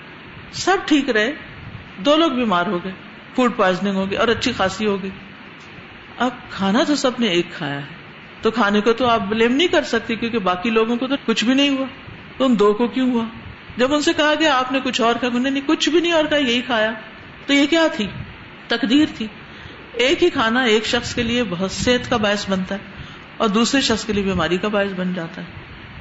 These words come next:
حکم کس کا ہے؟ "قلنا یا نار کونی بردا وسلاما علی ابراہیم۔" کچھ لوگ خراب سے خراب بھی چیز کھا لیتے ہیں تو ان کو کچھ نہیں ہوتا، اور کچھ لوگ اچھی غذا بھی کھاتے ہیں تو اس میں ان کو طاقت نہیں آتی۔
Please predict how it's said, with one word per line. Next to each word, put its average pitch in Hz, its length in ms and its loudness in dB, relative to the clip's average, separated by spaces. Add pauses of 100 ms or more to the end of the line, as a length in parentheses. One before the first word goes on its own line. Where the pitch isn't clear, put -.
(100)
حکم 240 240 2
کس 226 200 -2
کا 190 200 -2
ہے؟ 156 60 -8 (560)
"قلنا 233 340 6
یا 214 200 4
نار 220 220 2 (180)
کونی 240 280 2
بردا 208 360 0
وسلاما 240 680 0
علی 214 120 0
ابراہیم۔" 185 600 -2 (1200)
کچھ 254 200 0
لوگ 269 260 4 (280)
خراب 294 260 2
سے 330 160 2
خراب 277 240 4
بھی 277 140 2
چیز 277 300 2
کھا 208 140 2
لیتے 233 260 -2
ہیں 285 60 2
تو 277 180 -2
ان 220 100 -2
کو 269 100 0
کچھ 320 220 2
نہیں 311 180 4
ہوتا، 196 240 0 (560)
اور 220 100 -2
کچھ 247 260 0
لوگ 240 140 4
اچھی 220 240 0
غذا 202 220 2
بھی 202 200 -2
کھاتے 165 240 -4
ہیں 190 120 -2
تو 196 80 -4
اس 185 140 -6
میں 196 60 -2
ان 190 40 -4
کو 214 60 -2
طاقت 190 380 -2
نہیں 254 140 6
آتی۔ 185 260 0